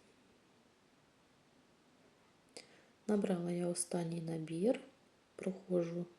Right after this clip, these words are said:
через дві чорні. І далі потрібно цю ниточку сховати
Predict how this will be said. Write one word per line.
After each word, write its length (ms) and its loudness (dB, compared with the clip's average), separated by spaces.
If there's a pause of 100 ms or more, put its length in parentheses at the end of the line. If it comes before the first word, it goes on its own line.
через 440 0
дві 220 4
чорні. 760 0 (4000)
І 120 4 (320)
далі 460 2 (840)
потрібно 480 4
цю 220 -4
ниточку 600 -2
сховати 680 0